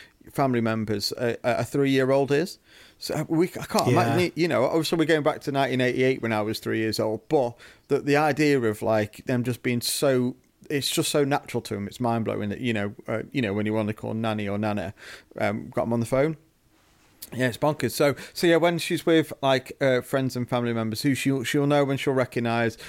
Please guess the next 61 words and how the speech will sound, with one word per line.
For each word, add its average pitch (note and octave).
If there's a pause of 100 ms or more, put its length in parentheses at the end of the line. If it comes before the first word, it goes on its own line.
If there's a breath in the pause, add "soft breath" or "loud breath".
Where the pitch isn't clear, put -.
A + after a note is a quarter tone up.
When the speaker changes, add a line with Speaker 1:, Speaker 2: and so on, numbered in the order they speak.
(140 loud breath)
Speaker 1:
Again, C3
she's B2+
a C#3+
bit F#3+
shy C3
to A#2+
start B2
with, A#2
and A#2
then, A#2
then A2+
she'll -
come A#2
out G#2+
of G#2+
a G#2+
shell. A2
But G#2+ (360 loud breath)
if D3+
things D3
like, B2+ (400)
uh, A#2+
she'll C3
go A#2+
football A#2+
once A#2
a A#2+
week, A2+ (100)
or, G#2 (180)
you B2+
know, A2
if G#2+
she's A2
meeting A#2+
new A#2
people, A#2
she'll B2
be A#2+
really A#2
sh-, - (200)
uh, A2+
really A2+
shy. G#2+
So, A2 (300 loud breath)
so A2
she, A#2+
she C#3+
won't C#3+
really C3+
interact C3
with C3
the, C3
the C3
other B2+
kids C3
that -
she B2+
doesn't C3
know C3
too C3
well. C3